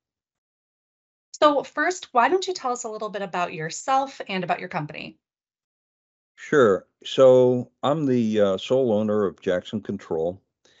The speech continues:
Speaker 2: Jackson Control is a climate technology company, and our purpose is to retrofit buildings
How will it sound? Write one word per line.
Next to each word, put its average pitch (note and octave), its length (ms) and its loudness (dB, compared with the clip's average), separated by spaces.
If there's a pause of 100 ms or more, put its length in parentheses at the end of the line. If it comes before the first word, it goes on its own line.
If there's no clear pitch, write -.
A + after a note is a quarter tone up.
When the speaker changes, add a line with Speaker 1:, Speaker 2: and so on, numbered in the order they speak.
(540)
Speaker 2:
Jackson A2+ 380 0
Control G2+ 640 0
is F2+ 260 -8
a E2 280 -2 (220)
climate G#2 480 -2
technology G#2 680 -2
company, B2+ 560 -2 (1040)
and G#2 100 2
our A2 140 4
purpose C#3+ 540 2
is G#2+ 260 -8
to F#2+ 640 -4
retrofit G#2+ 640 -2
buildings F2+ 680 -4